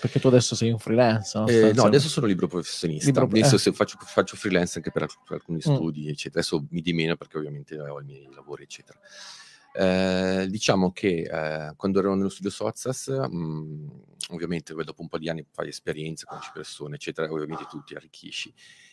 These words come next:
Speaker 2: E quindi quando cominci ad avere magari dei lavori che sono abbastanza importanti e ti permettono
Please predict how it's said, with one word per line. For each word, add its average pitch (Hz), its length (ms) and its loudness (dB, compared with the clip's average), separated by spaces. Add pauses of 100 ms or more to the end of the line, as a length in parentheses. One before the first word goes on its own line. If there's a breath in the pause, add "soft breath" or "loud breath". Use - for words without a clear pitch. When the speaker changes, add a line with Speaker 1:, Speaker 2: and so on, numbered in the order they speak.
(160 soft breath)
Speaker 2:
E 104 100 -6
quindi 104 420 2
quando 87 340 -2
cominci 87 340 -6
ad 90 60 0
avere 87 220 2
magari 85 300 -4
dei 82 160 -4
lavori 80 560 -4 (120)
che - 80 -20
sono 78 340 -8
abbastanza 78 460 -8
importanti 78 800 -8
e 73 80 -8
ti 76 120 -14
permettono 76 760 -8